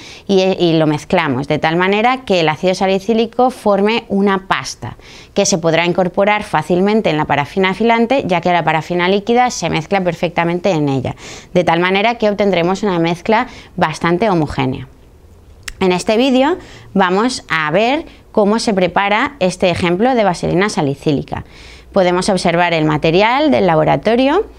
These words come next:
tenemos el material de envasado, que es el tubo de aluminio, y los compuestos que vamos a utilizar, así como el utillaje, las espátulas, el mortero y la balanza.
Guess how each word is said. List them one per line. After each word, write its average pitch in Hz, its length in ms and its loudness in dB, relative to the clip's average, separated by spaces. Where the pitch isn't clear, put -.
tenemos 175 540 0
el 160 80 0
material 156 360 2
de 156 60 2
envasado, 240 460 2
que 226 80 -2
es 196 100 -4
el 156 100 0
tubo 165 180 2
de 165 60 4
aluminio, 247 680 2
y 202 320 2
los 190 200 0
compuestos 170 560 -2
que 170 120 -2
vamos 180 460 0
a 170 100 0
utilizar, 139 640 -2
así 151 260 -6
como 185 260 0
el 214 140 2
utillaje, 143 640 -2
las 139 220 -8
espátulas, 233 680 0
el 151 140 0
mortero 196 600 0
y 160 120 0
la 147 120 2
balanza. 131 540 -2